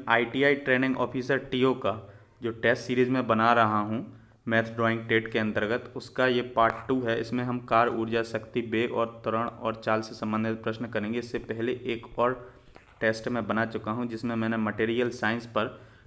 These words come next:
काफ़ी सारे ऑब्जेक्टिव क्वेश्चन कराए हुए हैं, तो इस वीडियो के डिस्क्रिप्शन में मैं लिंक दे दूँगा, तो वहाँ से आप मटेरियल साइंस पर आधारित वस्तुनिष्ठ प्रश्न देख सकते हैं। चलिए इस वीडियो को हम स्टार्ट करते हैं। पहला क्वेश्चन है,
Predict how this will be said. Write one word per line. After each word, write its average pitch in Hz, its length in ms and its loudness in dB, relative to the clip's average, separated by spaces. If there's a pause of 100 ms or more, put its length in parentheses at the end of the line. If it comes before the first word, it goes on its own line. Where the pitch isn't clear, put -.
(120)
काफ़ी 104 280 0
सारे 110 440 2
ऑब्जेक्टिव 110 580 -4
क्वेश्चन 113 300 -6
कराए 113 380 2
हुए 110 140 -2
हैं, 120 180 -4
तो 120 80 -2
इस 120 100 -4
वीडियो 110 300 -2
के 113 120 -2
डिस्क्रिप्शन 110 480 -6
में 113 140 -4
मैं 107 120 -2
लिंक 107 220 -6
दे 107 220 -2
दूँगा, 104 240 -6
तो 104 140 -8
वहाँ 107 260 -2
से 117 200 2
आप 104 260 4 (920)
मटेरियल 113 360 0
साइंस 110 280 -2
पर 110 160 4
आधारित 107 520 2 (300)
वस्तुनिष्ठ 113 500 -4
प्रश्न 110 320 -2
देख 113 160 0
सकते - 360 -2
हैं। 120 200 -4 (120)
चलिए 110 280 0
इस 110 100 -6
वीडियो 110 300 -2
को 110 120 -4
हम 117 160 -2
स्टार्ट 104 360 -2
करते 101 240 -8
हैं। 95 180 -12 (1600)
पहला 117 240 4
क्वेश्चन 127 380 0
है, 143 80 0